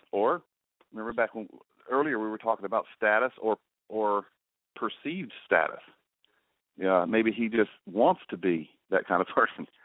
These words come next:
but you don't know. They're strangers. You don't know. Um,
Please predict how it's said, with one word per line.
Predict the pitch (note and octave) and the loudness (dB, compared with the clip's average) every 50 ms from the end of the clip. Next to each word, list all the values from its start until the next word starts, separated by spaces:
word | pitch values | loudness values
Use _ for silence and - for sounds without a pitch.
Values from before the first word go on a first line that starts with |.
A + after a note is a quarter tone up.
| _ _ - - _ _ _ - | _ _ -20 -20 _ _ _ -8
but | D3+ C#3+ - | -8 -4 0
you | A3 A#3 | 2 2
don't | A3+ F3+ D#3+ | 2 2 2
know. | F#3 G#3+ G3 C3+ E2 - _ | 0 0 0 0 -4 -8 _
They're | - D3 E3+ | -8 -8 -6
strangers. | - - D3+ E3 C#3+ - - - | -6 -6 -8 -8 -10 -14 -18 -16
You | - A#2 B2 | -12 -10 -8
don't | C3 G#2 A2 | -8 -8 -8
know. | A2+ G2 D#2 - _ _ _ _ _ _ _ _ _ _ _ _ _ _ _ _ _ _ _ _ _ _ _ _ _ - | -8 -10 -10 -12 _ _ _ _ _ _ _ _ _ _ _ _ _ _ _ _ _ _ _ _ _ _ _ _ _ -4
Um, | A#2+ A#2+ A#2 A2+ A2 F#2+ | 0 0 0 0 0 -6